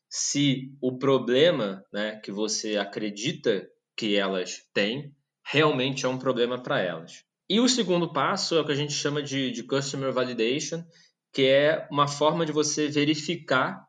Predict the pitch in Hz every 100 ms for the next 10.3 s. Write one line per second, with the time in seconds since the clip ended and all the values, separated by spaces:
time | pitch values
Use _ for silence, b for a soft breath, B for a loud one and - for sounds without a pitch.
0 | _ _ - - 208 254 254 190 - -
1 | 165 151 - 135 127 127 113 - 117 107
2 | 107 110 113 110 131 165 135 110 220 285
3 | 180 208 - 233 208 175 214 196 202 196
4 | 143 113 165 - b b _ 143 147 165
5 | 139 123 156 165 147 143 143 120 123 135
6 | 135 147 120 147 156 143 147 151 143 139
7 | - 190 175 151 - 143 127 120 127 120
8 | 113 87 90 - _ - 95 117 - _
9 | - _ 170 220 - 196 196 175 - 127
10 | 107 104